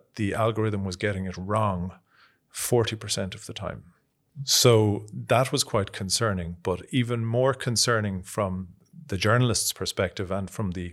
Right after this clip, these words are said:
perspective of Americans in general was that in that forty percent of the time that it was getting it wrong, it was twice as likely to predict, to wrongly predict that a black person would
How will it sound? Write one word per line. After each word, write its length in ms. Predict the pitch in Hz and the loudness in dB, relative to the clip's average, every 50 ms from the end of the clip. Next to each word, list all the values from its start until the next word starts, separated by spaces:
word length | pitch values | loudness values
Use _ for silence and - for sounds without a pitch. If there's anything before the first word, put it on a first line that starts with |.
| - | -12
perspective 500 | - - 110 - - 110 92 - - 92 | -12 -8 -6 -2 0 0 0 0 -2 -8
of 120 | 90 87 92 | -8 -6 -4
Americans 520 | 90 92 98 98 101 98 - 107 92 90 | -2 2 2 2 2 0 -2 -4 -6 -4
in 120 | 92 87 | -6 -4
general 440 | 87 - 107 110 113 110 95 95 104 - - - - - - - - - - - _ - | 0 2 2 2 2 2 -2 -2 -6 -10 -18 -20 -18 -18 -16 -16 -18 -18 -18 -20 _ 0
was 240 | 117 107 101 95 | 2 4 4 4
that 160 | 101 104 101 92 - - _ _ _ _ _ _ _ _ _ _ _ - | 4 2 2 0 -2 -8 _ _ _ _ _ _ _ _ _ _ _ 4
in 140 | 147 135 | 4 6
that 160 | 135 147 143 - | 6 6 4 4
forty 320 | - - 135 127 107 110 | 2 2 4 2 2 2
percent 360 | 110 110 98 113 113 110 107 | 0 -2 -2 -2 -2 -2 -4
of 80 | 98 101 | -6 -8
the 80 | 104 | -8
time 240 | - - 117 104 98 | -6 -4 -2 -2 -2
that 80 | 95 101 | -2 -4
it 80 | 101 | -6
was 120 | 101 95 - | -8 -8 -4
getting 280 | - 101 98 101 95 | -2 -2 -2 -2 -4
it 120 | 90 87 92 | -6 -6 -6
wrong, 480 | 101 107 107 110 104 95 90 90 107 - - - - - - _ - - _ | -2 0 2 2 2 2 0 -4 -6 -10 -16 -20 -20 -20 -20 _ -20 -12 _
it 200 | - 123 113 110 | 2 2 2 2
was 180 | 117 113 104 - | 2 0 0 0
twice 480 | - - - - 131 127 139 143 - 151 | 0 -2 0 2 4 4 4 4 2 0
as 140 | 147 120 | -2 -2
likely 640 | 131 131 127 123 113 - - 117 104 101 98 - - _ _ _ - | 0 0 0 0 0 -2 -2 -2 0 0 -2 -6 -12 _ _ _ -2
to 320 | - - 117 110 101 98 101 - | 0 2 4 4 2 2 -2 -6
predict, 640 | - - 95 85 113 110 104 - - - - - - | -6 -6 -2 2 2 2 2 2 0 -2 -2 -2 -2
to 120 | - 117 | 0 0
wrongly 400 | 110 110 117 127 143 143 123 117 | 4 6 6 6 6 6 4 2
predict 560 | 104 - - 98 98 95 87 - - - - - | 0 0 -4 -2 0 -2 -2 -2 -4 -8 -6 -4
that 140 | 104 95 | -4 -2
a 60 | 98 92 | -2 -2
black 340 | 95 110 110 110 107 - | -2 0 0 -2 -2 -4
person 560 | - - 107 101 95 - - 110 98 92 107 - - _ _ _ - 117 | -8 -6 -6 -4 -2 -2 -2 -2 -4 -6 -6 -8 -14 _ _ _ -12 -6
would 380 | 101 98 101 101 95 90 - | -2 0 2 2 2 2 -2